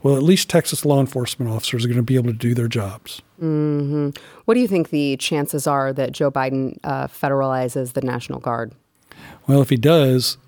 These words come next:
Speaker 1: we have an amazing state guard in the state of Texas. Um, and the Constitution specifically discusses a well-armed and well-formed militia.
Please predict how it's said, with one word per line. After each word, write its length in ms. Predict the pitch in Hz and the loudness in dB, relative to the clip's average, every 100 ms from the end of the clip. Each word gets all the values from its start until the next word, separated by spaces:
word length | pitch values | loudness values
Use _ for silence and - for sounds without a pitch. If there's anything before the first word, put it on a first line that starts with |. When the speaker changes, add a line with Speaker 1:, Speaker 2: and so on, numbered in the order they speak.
| _ | _
Speaker 1:
we 220 | 127 135 | 2 4
have 240 | 143 139 123 | 6 4 2
an 200 | 123 120 | 0 0
amazing 720 | 123 113 120 139 143 131 117 110 | 0 2 4 6 6 4 2 -4
state 300 | - 120 120 | -2 -2 0
guard 360 | 123 120 156 - - | 0 0 0 -4 -2
in 120 | 139 | 0
the 40 | |
state 200 | 127 147 | 2 2
of 60 | 131 | 2
Texas. 440 | 139 135 165 147 - - - - - | 0 0 -2 -4 -8 -20 -20 -20 -4
Um, 500 | 123 120 120 117 117 - | 0 2 4 2 0 0
and 500 | 135 131 127 123 123 - | 2 4 4 4 2 -4
the 580 | 156 143 123 120 120 113 | -6 0 2 2 0 -2
Constitution 920 | - 143 143 - - 156 - 151 147 - - - | -4 0 0 -2 0 0 4 2 2 0 -20 -12
specifically 760 | - - - - 143 147 - 139 | -12 -8 -4 0 2 0 2 2
discusses 800 | 135 - 143 135 - 139 131 - 135 | 2 0 0 2 2 2 0 -4 -2
a 140 | 120 | 0
well-armed 840 | 117 127 131 131 - 131 127 131 | 2 2 4 2 0 0 2 2
and 140 | 123 113 | 2 0
well-formed 560 | 117 117 143 131 123 | -2 0 2 2 2
militia. 480 | 117 113 127 - 170 | 0 0 0 2 0